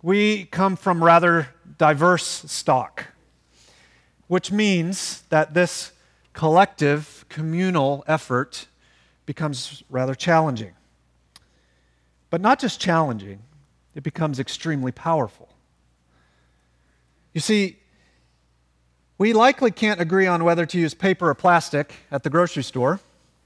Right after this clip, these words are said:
How much more do we struggle to agree on the weighty things of life, even the eternal things? But God calls us, particularly in this book known as Philippians,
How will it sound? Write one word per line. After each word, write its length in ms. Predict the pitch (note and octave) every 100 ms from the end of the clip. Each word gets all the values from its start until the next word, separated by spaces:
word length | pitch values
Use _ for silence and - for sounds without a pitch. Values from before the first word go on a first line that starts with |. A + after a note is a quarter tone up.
| _ _ _ _ _ _ _ _ _
How 120 | G#3
much 220 | B3+ A3+
more 400 | G#3 A3 G#3 F3+ - _
do 80 | F3+
we 80 | D#3
struggle 420 | - F#3+ F#3+ F3
to 180 | - E3
agree 280 | C3+ D#3+ D#3+
on 160 | C#3+
the 220 | C3+ B2+ B2
weighty 480 | C#3 D3+ D#3+ E3 B2+
things 540 | - A2+ A2 - - -
of 140 | A2
life, 340 | A#2+ A2 G#2 -
even 220 | D#3 D3+
the 100 | C3+
eternal 360 | C#3+ G3+ G3 C#3
things? 440 | - G2 _ - _ _ - - - _ _ -
But 200 | F3+ F3
God 340 | G3+ A#3 C4
calls 440 | - B3 A#3+ G#3+ C#3+
us, 360 | B2+ E3+ -
particularly 680 | - F3+ - C4 A3+ F#3 E3+
in 40 | D#3
this 120 | D3+
book 400 | D3+ F#3 E3+ - -
known 200 | D#3+ D3
as 160 | C#3
Philippians, 720 | - E3+ F#3 B2+ A2+ G#2 -